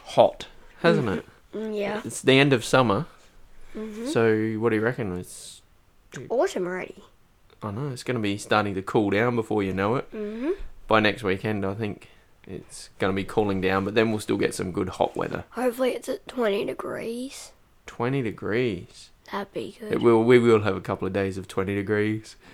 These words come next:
Speaker 2: Yay.
Speaker 1: Um,
Speaker 2: Instead of forty.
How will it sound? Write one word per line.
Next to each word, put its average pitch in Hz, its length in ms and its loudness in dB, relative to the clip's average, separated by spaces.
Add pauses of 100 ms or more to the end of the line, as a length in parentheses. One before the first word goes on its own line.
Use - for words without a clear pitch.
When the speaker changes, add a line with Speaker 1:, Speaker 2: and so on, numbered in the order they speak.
(120)
Speaker 2:
Yay. 233 200 -6 (1400)
Speaker 1:
Um, 170 280 8
Speaker 2:
Instead 175 60 2
of 175 100 -2 (340)
forty. 196 240 -6